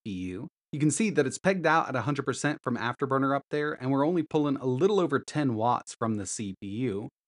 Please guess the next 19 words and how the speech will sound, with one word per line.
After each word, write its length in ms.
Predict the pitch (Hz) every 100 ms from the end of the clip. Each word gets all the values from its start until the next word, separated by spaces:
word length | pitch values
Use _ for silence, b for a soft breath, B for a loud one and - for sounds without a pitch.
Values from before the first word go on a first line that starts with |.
| _ _ _ -
And 80 | 143
at 100 | 147
the 120 | 147
end 120 | 190
of 40 | 135
the 80 |
benchmark, 500 | 101 110 - 110 120 - -
ten 300 | - 104 101
eighty 320 | 117 120 156 175
low 340 | 127 120 135
settings, 500 | 131 151 170 175 -
we 140 | 147
only 160 | 170 151
had 160 | 147 139
an 80 |
average 260 | 127 127 123
of 80 | 117
sixty-six 680 | - 131 - 117 - 123
F 100 | -